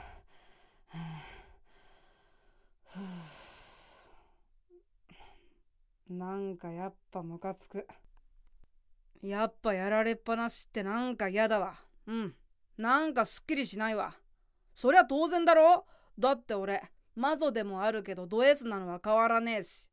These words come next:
それに、俺は小さい頃から男にだけは負けるのが嫌だったんだ。女だからってバカにしやがって。ま、そんな奴らコテンパンにしてやってたけどな。あ。ああ。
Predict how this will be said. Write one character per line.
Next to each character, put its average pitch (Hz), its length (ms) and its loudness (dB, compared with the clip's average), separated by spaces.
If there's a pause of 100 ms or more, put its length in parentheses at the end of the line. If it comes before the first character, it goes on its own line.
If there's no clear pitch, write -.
(480)
そ 208 160 -10
れ 220 120 -4
に、 226 180 -10 (460)
俺 254 180 6
は 277 120 6
小 294 360 -4
さ 320 160 6
い 285 120 4
頃 226 180 -2
か 196 140 -6
ら 185 100 -4
男 269 340 -4
に 247 140 -4
だ 202 140 -2
け 254 120 -2
は 214 100 2
負 190 200 -6
け 226 120 -2
る 247 80 -2
の 240 120 -2
が 196 80 -2
嫌 233 200 4
だ 247 100 4
っ - 60 -2
た 202 120 -6
ん 196 60 -10
だ。 120 200 -14 (440)
女 247 440 0
だ 220 140 0
か 208 80 -4
ら 190 80 -6
っ - 20 -20
て 202 140 -8
バ 202 160 -4
カ 220 100 0
に 226 120 -4
し 240 100 -2
や 262 60 6
が 262 80 4
っ 208 100 -2
て。 - 260 -8 (320)
ま、 302 320 -4
そ 294 220 -2
ん 294 140 -4
な 294 100 -2
奴 269 240 -2
ら 196 100 -4
コ 208 120 -8
テ 269 120 2
ン 254 100 -2
パ 254 120 -2
ン 247 80 -6
に 226 60 -8
し - 80 -14
て 247 80 -6
や 240 100 4
っ 233 80 -8
て 262 140 0
た 226 100 0
け 202 100 -8
ど 196 120 -8
な。 285 300 2
あ。 214 60 0 (720)
あ 277 180 4 (2750)
あ。 214 520 -2